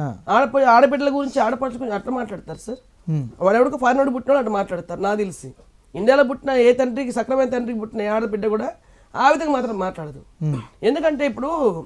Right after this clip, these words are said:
Speaker 2: వాళ్ళు ఫారిన్లో ఉన్నా, ఉన్నా కూడా, అమ్మ ఎన్ఆర్ఐ కదా, ఫారిన్లో ఉన్నా కూడా బైబిలో, ఖురాన్లో, భగవద్గీత నడుస్తుంది అక్కడ కూడా.
Speaker 1: మ్మ్.
Speaker 2: బైబిలే తీసుకోండి సపోజ్.
Speaker 1: ఆమె క్రిస్టియన్, అవును.
Speaker 2: క్రిస్టియన్ అయితే,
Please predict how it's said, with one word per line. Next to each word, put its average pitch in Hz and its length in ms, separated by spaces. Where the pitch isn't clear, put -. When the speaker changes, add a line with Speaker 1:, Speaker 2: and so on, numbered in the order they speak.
Speaker 2:
వాళ్ళు 262 280
ఫారిన్లో 240 320
ఉన్నా, 226 300
ఉన్నా 233 240
కూడా, 208 160
అమ్మ 226 140
ఎన్ఆర్ఐ 220 380
కదా, 175 220
ఫారిన్లో 302 280
ఉన్నా 262 200
కూడా 202 340
బైబిలో, 262 500
ఖురాన్లో, 254 840
భగవద్గీత 254 340
నడుస్తుంది 247 440
అక్కడ 240 200
కూడా. 247 200
Speaker 1:
మ్మ్. 160 220
Speaker 2:
బైబిలే 254 340
తీసుకోండి 247 380
సపోజ్. 214 220
Speaker 1:
ఆమె 196 220
క్రిస్టియన్, 170 560
అవును. 151 220
Speaker 2:
క్రిస్టియన్ 247 520
అయితే, 180 320